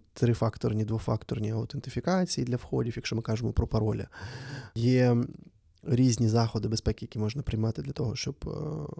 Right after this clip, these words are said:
зловмисники не могли скористатися, е, вашими особистими якимось, е,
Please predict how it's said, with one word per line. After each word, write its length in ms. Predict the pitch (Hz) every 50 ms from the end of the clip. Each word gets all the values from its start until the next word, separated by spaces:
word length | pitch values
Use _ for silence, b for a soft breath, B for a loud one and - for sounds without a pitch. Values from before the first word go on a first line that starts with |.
| 156 139 _ _ _ _ _ -
зловмисники 760 | - 135 107 113 113 113 107 113 113 104 - - 131 - - 139
не 240 | 117 113 113 113 107 98
могли 360 | 139 117 110 104 110 120 123
скористатися, 640 | 135 - - 117 107 - - 113 - 107 - - - - B B B B B B B B B B B -
е, 680 | 120 117 117 117 113 117 113 113 113 113 113 113 113 113
вашими 520 | 110 110 107 107 107 110 107 - 113 110 110
особистими 480 | 107 - - 110 110 - - 143 147
якимось, 500 | 147 - - 147 147 127 - - - - -
е, 140 | 160 156 139